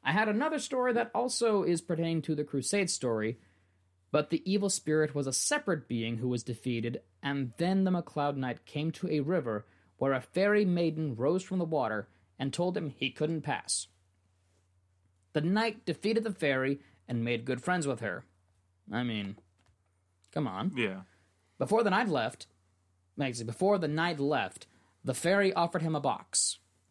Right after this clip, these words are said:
Speaker 1: Inside the box were several smaller boxes, and in the inmost box was a magic banner that, when waved, would summon an army of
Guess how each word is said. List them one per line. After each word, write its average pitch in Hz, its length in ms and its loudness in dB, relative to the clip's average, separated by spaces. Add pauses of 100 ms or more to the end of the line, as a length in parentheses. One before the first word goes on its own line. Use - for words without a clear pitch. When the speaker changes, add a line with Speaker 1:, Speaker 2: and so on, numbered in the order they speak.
(140)
Speaker 1:
Inside 214 380 2
the 214 60 0
box 135 420 -2
were 131 80 -2
several 208 420 0
smaller 202 360 0
boxes, 196 640 -2 (120)
and 131 240 -4
in 160 240 0
the 135 260 -2
inmost 190 720 0
box 104 500 -2 (340)
was 135 180 2
a 120 100 -2
magic 160 540 -2
banner 107 460 -2 (400)
that, 202 400 0 (140)
when 180 420 0
waved, 127 420 2 (440)
would 135 160 0
summon 196 400 2
an 151 280 -2
army 170 320 2
of 135 140 0